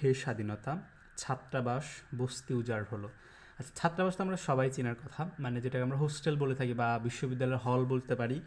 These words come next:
বস্তিও চেনার কথা সবাই। "ছাত্রাবাস বস্তি উজাড় হলো, রিকয়েললেস রাইফেল আর মেশিন গান খই ফুটালো যত্রতত্র।" মানে, সা-, কবি বলতে যে, "স্বাধীনতা তোমার জন্য আমরা অপেক্ষা করতে করতে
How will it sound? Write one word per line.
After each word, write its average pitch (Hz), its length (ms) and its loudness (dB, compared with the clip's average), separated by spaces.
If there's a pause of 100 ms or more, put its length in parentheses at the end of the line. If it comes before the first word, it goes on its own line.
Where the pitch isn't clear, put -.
(880)
বস্তিও 151 420 2
চেনার 139 300 0
কথা 135 180 0
সবাই। 147 420 0 (220)
"ছাত্রাবাস 139 640 -2 (180)
বস্তি 127 320 0
উজাড় 117 240 2
হলো, 127 340 2 (180)
রিকয়েললেস 160 840 4
রাইফেল 131 560 2 (1500)
আর 147 140 6
মেশিন 151 400 2
গান 151 220 2
খই 143 180 2
ফুটালো 143 320 0
যত্রতত্র।" 113 680 -4 (720)
মানে, 120 220 0 (560)
সা-, - 540 -4
কবি 160 140 6
বলতে 175 260 4
যে, 185 220 4 (300)
"স্বাধীনতা 156 280 4
তোমার 156 320 4
জন্য 165 180 2
আমরা 165 180 6
অপেক্ষা 156 260 2
করতে 170 280 2
করতে 190 480 0